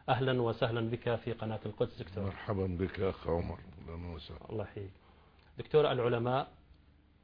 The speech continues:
Speaker 1: هم ورثة الأنبياء، وهم ملح الأرض، وهم أولو الأمر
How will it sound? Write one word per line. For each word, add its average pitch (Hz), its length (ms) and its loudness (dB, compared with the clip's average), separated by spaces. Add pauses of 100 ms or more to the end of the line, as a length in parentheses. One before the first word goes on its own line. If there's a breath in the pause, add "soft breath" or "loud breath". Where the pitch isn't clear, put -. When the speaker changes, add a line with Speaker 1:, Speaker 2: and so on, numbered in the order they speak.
Speaker 1:
هم 127 120 2
ورثة 127 380 6
الأنبياء، 113 640 2 (640 soft breath)
وهم 135 340 4
ملح 131 220 0
الأرض، 127 400 0 (320)
وهم 127 220 6
أولو 123 180 0
الأمر 127 380 0